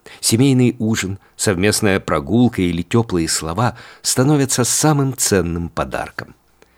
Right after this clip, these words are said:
День семьи, любви и верности — это не просто дата в календаре. Это праздник человеческих отношений, взаимного уважения, ответственности и духовной близости.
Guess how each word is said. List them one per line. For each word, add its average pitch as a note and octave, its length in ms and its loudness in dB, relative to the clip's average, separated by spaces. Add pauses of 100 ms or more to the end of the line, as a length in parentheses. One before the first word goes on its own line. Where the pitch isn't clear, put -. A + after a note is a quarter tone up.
(400)
День A#2 260 2
семьи, A2 500 2
любви A#2 540 0
и G2 80 -2
верности — B2+ 720 -2 (360)
это C#3 200 2
не B2+ 100 4
просто B2 400 0
дата G#2 320 -2
в - 80 -12
календаре. C2 600 -6 (540)
Это G2+ 200 0
праздник G#2 600 -2 (280)
человеческих F#2 840 -2
отношений, F2 840 -4 (320)
взаимного A#2 680 4
уважения, E2+ 840 -2 (340)
ответственности E2+ 1120 -4 (240)
и C3 100 4
духовной F2 720 -2
близости. - 680 -10